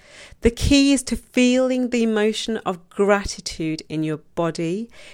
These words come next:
It changes your chemistry and shifts the fear, anxiety, and worries. There's been a really interesting research study done by the University of California,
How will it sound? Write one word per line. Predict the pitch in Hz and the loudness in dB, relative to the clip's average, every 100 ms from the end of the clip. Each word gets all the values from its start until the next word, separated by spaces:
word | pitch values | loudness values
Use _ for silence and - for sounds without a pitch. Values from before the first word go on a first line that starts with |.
| - | -6
It | - - | -4 -2
changes | - 233 233 233 233 - | 2 4 4 2 -2 -2
your | 214 | -4
chemistry | - 202 185 175 - 175 | -4 -4 -4 -6 -6 -4
and | 170 185 | -4 -2
shifts | - - 202 190 - - | 0 2 2 0 -8 -10
the | - | -10
fear, | - 185 175 165 | -6 -4 -2 -4
anxiety, | 160 - 165 160 165 - | -8 -8 -8 -8 -10 -10
and | 151 160 | -8 -6
worries. | 156 151 151 - - _ - - - - | -4 -6 -8 -12 -16 _ -20 -20 -18 -2
There's | 220 226 | 2 4
been | 247 | 4
a | 240 | 4
really | 247 277 | 4 2
interesting | 269 247 240 - 226 214 202 | 0 0 -2 -2 0 0 0
research | 214 - 202 - | -2 0 -2 -2
study | - 185 180 175 | 0 0 0 -4
done | 175 165 170 | -2 -2 -2
by | 180 | -2
the | 180 | 0
University | 185 180 180 170 - | -2 -2 -4 -6 -10
of | 170 - | -12 -8
California, | 185 165 - 185 170 170 165 196 | -8 -8 -6 -4 -2 -2 -4 -6